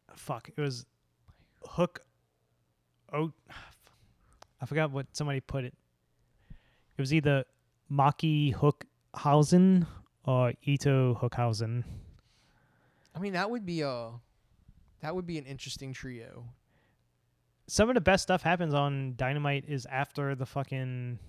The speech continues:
Speaker 1: when they're all said and done, because this week, Punk
Speaker 2: Punk, yeah, Punk let Hook choke him out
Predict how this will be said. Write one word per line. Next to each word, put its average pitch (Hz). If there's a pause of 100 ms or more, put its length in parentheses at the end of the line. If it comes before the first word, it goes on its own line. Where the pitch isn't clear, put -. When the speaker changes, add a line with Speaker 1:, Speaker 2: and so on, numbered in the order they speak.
(120)
Speaker 1:
when 131
they're 127
all 123
said 131
and 120
done, 123
because 123 (140)
this 131
week, 131 (360)
Punk - (560)
Speaker 2:
Punk, 196
yeah, 208
Punk 190
let 196
Hook 180
choke 190
him 185
out 170